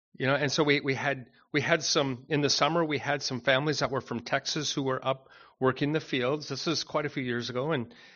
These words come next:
and then we would have, uh, we had a, a couple of, uh, crack addicts, right, start to come out from time to time.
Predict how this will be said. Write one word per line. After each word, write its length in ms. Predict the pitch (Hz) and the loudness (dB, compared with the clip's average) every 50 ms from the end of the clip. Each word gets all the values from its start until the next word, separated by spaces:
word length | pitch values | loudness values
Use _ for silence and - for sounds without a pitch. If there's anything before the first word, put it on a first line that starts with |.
| - - - - | -20 -20 -18 -6
and 180 | - 139 135 127 | -2 -2 0 2
then 380 | 143 143 143 147 143 139 139 - - | 4 4 4 4 2 -2 -4 -6 0
we 160 | 147 143 139 | 2 2 2
would 100 | 135 117 | 2 0
have, 380 | - 147 151 151 139 127 - - - - - - - - - | 0 2 2 2 2 2 -4 -16 -20 -20 -20 -20 -20 -8 0
uh, 300 | 139 135 127 127 123 110 - - - _ _ _ _ - | 2 2 2 2 -2 -4 -6 -10 -14 _ _ _ _ -2
we 160 | 139 135 127 | 0 2 2
had 460 | 104 143 151 139 139 131 123 - - - | 4 4 4 4 4 2 -2 -12 -12 -8
a, 100 | 113 117 110 - 131 | -8 -8 -8 -8 -12
a 40 | - | -10
couple 380 | - - 151 - - 139 131 | -6 -6 -6 -4 -2 0 0
of, 240 | 127 120 107 - - | 0 0 -2 -4 -6
uh, 240 | 120 110 107 107 101 - _ _ _ _ _ _ _ _ _ _ _ | -4 -4 -2 -4 -6 -10 _ _ _ _ _ _ _ _ _ _ _
crack 520 | - - - 185 170 175 190 190 - - - - | -10 -2 2 2 4 2 2 -2 -4 -16 -10 -2
addicts, 720 | 139 127 117 113 113 131 156 - - - - - - - - - _ _ _ _ _ _ _ _ _ - | 2 2 2 4 2 0 -4 -4 -4 -6 -4 -4 -6 -8 -12 -16 _ _ _ _ _ _ _ _ _ -8
right, 240 | - 127 131 131 - - - - _ _ _ - | -4 -2 -2 -2 -4 -8 -20 -20 _ _ _ -10
start 340 | - - - 151 143 139 - | -8 -2 2 2 2 2 2
to 80 | 143 | -2
come 240 | - - 147 151 143 | -4 0 -2 0 0
out 300 | 131 131 139 - - - | 0 -2 -2 -4 -6 -6
from 180 | - 156 143 131 | -4 -4 -4 -4
time 380 | - - - 139 135 131 131 | -6 -6 -4 -2 -2 -2 -2
to 80 | 131 143 | -4 -6
time. 480 | - - - 131 117 117 131 160 175 | -6 -4 -4 -2 -2 0 0 -2 -2